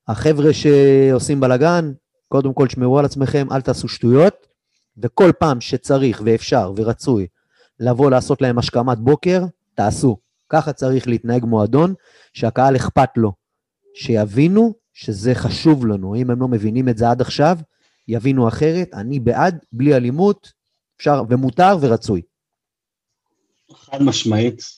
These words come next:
Speaker 2: אמ, אני חושב שזה, שזה, אמרת הכל. אנחנו אוה-, אוהבים ואכפת לנו מהמועדון. אני מחזק את ידם של כל מי שעושה מעשה, שהוא, אה, מרגיש שהוא צריך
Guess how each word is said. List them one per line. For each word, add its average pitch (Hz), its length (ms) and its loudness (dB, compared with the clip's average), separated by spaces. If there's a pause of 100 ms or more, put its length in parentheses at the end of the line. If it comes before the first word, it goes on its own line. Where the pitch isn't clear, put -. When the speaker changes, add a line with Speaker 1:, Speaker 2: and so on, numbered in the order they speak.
(160)
Speaker 2:
אמ, 101 800 -4
אני 98 120 -6
חושב 104 260 -4
שזה, 104 1000 0 (600)
שזה, 101 360 -6
אמרת 127 260 0
הכל. 120 360 -2 (500)
אנחנו 107 240 -12
אוה-, 104 500 -4
אוהבים 117 460 0
ואכפת 247 440 -4
לנו 117 140 -8
מהמועדון. 104 580 -8 (120)
אני 98 120 -12
מחזק 98 520 -8
את 110 140 -12
ידם 107 240 -6
של 107 140 -12
כל 123 180 -4
מי 120 100 -6
שעושה - 300 -10 (320)
מעשה, 107 400 -4 (880)
שהוא, - 240 -10 (260)
אה, 98 240 -6 (120)
מרגיש 104 760 -4
שהוא 98 1000 -6
צריך 110 260 -8